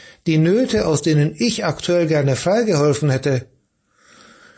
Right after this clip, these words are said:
da geht es nicht, um bei Luthers Worten zu bleiben, um den altbösen Feind, der mit Ernst es jetzt meint und mit Macht und List ohnegleichen dich und mich zu Fall bringen will.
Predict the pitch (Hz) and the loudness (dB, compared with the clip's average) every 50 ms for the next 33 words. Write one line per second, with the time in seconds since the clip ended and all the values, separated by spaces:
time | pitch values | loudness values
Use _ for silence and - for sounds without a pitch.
0 | _ _ _ _ _ _ - 220 214 214 240 233 214 220 202 - 202 202 220 214 | _ _ _ _ _ _ -4 -2 0 0 2 2 2 2 2 2 0 0 0 0
1 | - - - - 180 170 156 156 156 156 156 139 - 151 - - 156 156 160 160 | 0 -2 -2 0 0 2 2 2 2 2 2 2 0 -2 0 0 0 0 0 0
2 | - 156 - 165 147 131 143 143 143 147 143 147 160 147 135 123 139 135 139 135 | -2 0 0 0 0 0 0 0 0 0 0 0 0 -2 -2 -2 -2 -2 -2 -2
3 | 139 160 175 175 180 - - 139 131 120 123 131 110 - - 139 147 160 165 156 | 0 0 0 -2 -2 -2 -2 0 0 2 0 0 -2 -2 -2 0 0 0 0 0
4 | - - 156 135 127 131 123 - - 151 156 170 175 170 - - 156 135 - - | -2 -2 -2 0 0 0 -2 -2 -2 -2 0 0 0 0 0 0 0 0 0 -2
5 | 131 - - - 139 139 147 160 175 180 180 170 143 117 - 127 117 104 113 135 | -2 -2 0 0 0 0 2 2 0 0 0 0 -2 -2 -2 -2 -2 0 0 0
6 | 165 185 - - - 147 135 123 - 139 165 185 - - - - 147 143 139 131 | 0 0 -2 -2 -2 -2 -2 0 0 0 0 2 0 -2 -2 -2 -2 0 0 0
7 | 113 127 135 143 156 180 180 - - 156 139 120 147 151 151 - 185 185 185 - | 0 0 0 0 0 0 -2 0 -2 -2 0 0 0 -2 -2 0 -2 -2 0 0
8 | 143 135 - - - - 156 - 185 170 147 123 113 123 120 113 104 101 113 113 | 0 -2 0 -2 -6 -6 -4 -4 -2 0 0 0 0 0 0 0 -2 -2 -4 -8
9 | - | -8